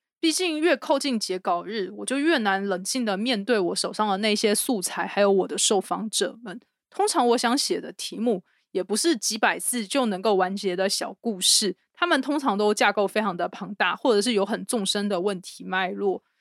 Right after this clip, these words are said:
照理来讲，我应该去采访更多的人，去爬更多的文献资料，或者是扩展这个调查的规模。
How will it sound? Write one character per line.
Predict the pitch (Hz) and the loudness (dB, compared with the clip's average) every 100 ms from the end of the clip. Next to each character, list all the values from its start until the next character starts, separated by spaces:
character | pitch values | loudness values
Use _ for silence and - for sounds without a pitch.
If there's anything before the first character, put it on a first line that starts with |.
| _ | _
照 | - 415 | 2 4
理 | 208 | 4
来 | 185 190 | 4 4
讲， | 202 208 190 | 2 2 2
我 | 185 196 | 4 4
应 | 240 | 4
该 | 240 240 | 4 4
去 | 247 240 | 4 0
采 | - 196 | 2 0
访 | 190 185 | 0 -2
更 | 202 220 | 0 0
多 | 190 196 202 | 2 2 4
的 | 196 175 | 2 0
人， | 175 180 185 202 _ _ | 0 -4 -4 -8 _ _
去 | - 247 | -4 -4
爬 | - 175 | -2 -2
更 | 196 277 | 0 2
多 | 254 | 2
的 | 262 208 | 2 2
文 | 190 | 2
献 | 196 285 | 2 0
资 | 240 - 277 | 0 0 2
料， | 302 196 - - _ | 4 4 2 -10 _
或 | - 233 | 2 4
者 | 190 | 4
是 | 185 233 | 2 -2
扩 | - - 262 | -2 0 2
展 | 196 175 | 2 0
这 | 214 | 2
个 | 208 185 | 4 4
调 | 233 208 | 2 0
查 | - | 0
的 | 175 185 | -4 -2
规 | - 214 233 | 2 2 4
模。 | 220 185 180 | 4 2 0